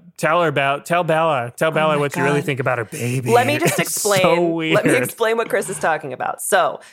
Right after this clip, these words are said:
Speaker 2: for those of you who have not watched this movie, somehow, first of all, the whole series, they're concerned about Edward and Bella having sex because to have sex, he might kill her.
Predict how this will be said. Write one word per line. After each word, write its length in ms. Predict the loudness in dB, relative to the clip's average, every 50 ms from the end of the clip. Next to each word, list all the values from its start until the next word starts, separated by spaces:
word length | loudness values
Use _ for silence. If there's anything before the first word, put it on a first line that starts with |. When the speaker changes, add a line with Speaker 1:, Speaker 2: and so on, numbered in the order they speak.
| _ _
Speaker 2:
for 100 | -2 0
those 180 | 2 2 2
of 100 | 0 -2
you 80 | -4 -2
who 80 | -2 0
have 180 | 0 0 0 0
not 260 | 0 2 2 2 0
watched 260 | 0 -2 -2 -4 -6
this 200 | -6 -6 -6 -6
movie, 500 | -6 -6 -6 -4 -6 -6 -6 -6 -8 -10 -14 -20 _ -12
somehow, 840 | -6 -2 0 0 0 0 0 0 0 2 2 2 2 0 -2 -4 -6 -8
first 260 | -4 -2 -2 -2 0 -2
of 80 | -2
all, 260 | -2 -2 -2 -4 -4 -2
the 80 | -2 -2
whole 360 | 0 0 0 2 2 0 -2
series, 460 | -4 -6 -6 -4 -4 -4 -4 -6 -4 -2
they're 140 | -4 -4
concerned 480 | -4 -4 -10 -6 -4 -2 0 0 -2 -2
about 380 | -2 0 0 2 2 0 -2 -4 -4
Edward 300 | -4 -2 0 0 -2 -2
and 100 | -2 0
Bella 220 | 0 0 0 0 0
having 260 | -2 -4 -6 -6 -6
sex 360 | -4 -4 -2 -2 -4 -4 -8
because 400 | -10 -8 -6 -4 -2 -2 -4 -6 -10
to 100 | -10 -6
have 260 | -2 0 0 0 -2
sex, 380 | -2 -2 0 0 -2 -2 -6 -12
he 180 | -8 -6 -4 -2
might 260 | -2 -2 -2 -4 -6
kill 200 | -4 -2 -2 -2
her. 240 | -2 -4 -8 -8 -10